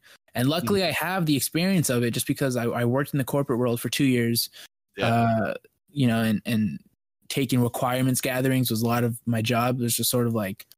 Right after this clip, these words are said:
Speaker 1: understanding what the customer needs and then, you know, going offline, writing a document, you know, like, a whole page of their requirements and delivery process and all that. But, um,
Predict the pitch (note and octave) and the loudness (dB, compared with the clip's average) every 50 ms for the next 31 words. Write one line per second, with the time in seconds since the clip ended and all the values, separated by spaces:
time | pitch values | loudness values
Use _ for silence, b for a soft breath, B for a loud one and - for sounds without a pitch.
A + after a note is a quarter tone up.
0 | _ _ _ _ _ _ _ _ _ _ - B2+ C3 B2+ A#2 - C3+ B2+ C3 B2+ | _ _ _ _ _ _ _ _ _ _ -4 -2 0 0 0 0 -2 0 0 0
1 | B2 A#2 A#2+ A#2+ - C3+ B2+ - - B2+ A#2+ A#2+ C3 C3+ C#3 C#3 C#3 C#3 C3+ C3 | 0 0 -2 -2 -2 -2 -2 -2 -2 0 0 2 2 4 4 4 4 2 2 2
2 | B2+ - - - - - _ _ _ - B2+ B2 A#2 A#2+ A#2 A2+ A2+ G#2+ G2+ - | 0 0 -2 -4 -4 -8 _ _ _ -4 0 0 2 2 2 0 0 0 -2 -4
3 | _ - D3 C#3 A#2+ A2+ A2+ A#2 - B2 A#2+ A#2+ A#2+ A#2 A#2+ _ _ _ _ _ | _ -4 0 0 2 2 0 0 -2 -2 -2 0 -2 -4 -6 _ _ _ _ _
4 | _ _ _ _ _ - A#2+ A#2+ A#2 - E3+ E3 E3 E3 D#3+ D#3 D3+ D3+ D3 b | _ _ _ _ _ -2 -2 -2 0 0 0 0 0 0 2 2 2 2 2 b
5 | b b b b b - A#2 B2+ B2+ B2+ B2+ B2+ A#2+ A2 A#2 C3+ B2 B2 A#2+ - | b b b b b -6 -4 -2 -2 0 0 0 -2 0 -2 -2 -2 -2 -2 -2
6 | C3 B2+ B2+ B2+ B2+ - - B2+ B2 A#2+ A#2+ A#2+ A#2 A2+ A2+ A2+ A2+ - - C3 | 0 0 2 0 0 0 0 0 2 2 2 0 0 -2 -2 -4 -4 -2 -2 -2
7 | B2 - - - B2+ C3 C3 C3 A#2+ B2 A#2 A2+ A2+ A#2 A#2 A2+ A2 A2 F#2+ - | -2 -2 -2 -2 0 2 2 2 0 0 -2 -2 0 0 0 0 0 -2 -6 -8
8 | _ _ _ _ _ _ _ _ _ _ - A#2 - - C#3 B2+ B2+ B2+ B2 B2 | _ _ _ _ _ _ _ _ _ _ -6 -6 -4 -2 -2 -2 0 0 0 2
9 | B2 B2 B2 A#2+ - - A#2 G#2+ G#2 G2+ F#2 - _ - - - - A#2+ A#2 B2 | 2 2 2 2 2 0 0 0 0 0 -2 -4 _ -16 -12 -6 -2 0 0 2
10 | B2+ B2 B2+ B2+ A#2+ - - B2 B2 A#2+ - - B2+ A#2+ - C3 B2+ B2 B2 A#2+ | 2 2 2 2 0 0 -2 -2 -2 -2 0 -2 -2 -2 0 0 2 2 2 2
11 | B2 A#2+ A#2+ A#2+ A#2 A2+ B B B B B _ _ _ _ _ - A#2+ A#2 A2+ | 2 2 0 0 0 -2 B B B B B _ _ _ _ _ -4 -2 0 0
12 | A2 A2 A2+ G#2 - _ _ _ _ _ _ _ - - C3 A2+ A2+ A2+ A2+ A2 | 0 0 0 -2 -2 _ _ _ _ _ _ _ -8 -4 -2 0 0 0 0 0
13 | G#2+ G2+ F#2+ - | 0 0 -2 -4